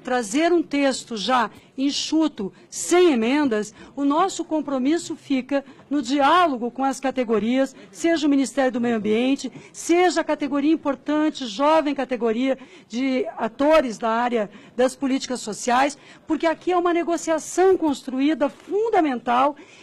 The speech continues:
e que se nós não atendermos agora, concluo dizendo isso,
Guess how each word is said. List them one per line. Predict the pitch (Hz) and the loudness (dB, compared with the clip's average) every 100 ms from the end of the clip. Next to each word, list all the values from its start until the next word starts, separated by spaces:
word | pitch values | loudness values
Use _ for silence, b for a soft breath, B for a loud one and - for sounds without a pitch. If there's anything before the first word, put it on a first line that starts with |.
| B | B
e | |
que | 320 | -6
se | - 330 320 | -4 -8 -12
nós | 349 392 | -20 -20
não | 381 359 | -20 -20
atendermos | 339 330 285 330 349 330 | -20 -20 -20 -20 -20 -20
agora, | 247 240 240 285 294 - _ _ _ _ _ | -20 -20 -20 -20 -20 -20 _ _ _ _ _
concluo | 254 277 285 | -10 -6 -6
dizendo | 233 240 220 | -6 -6 -4
isso, | 226 294 - | -4 -4 -6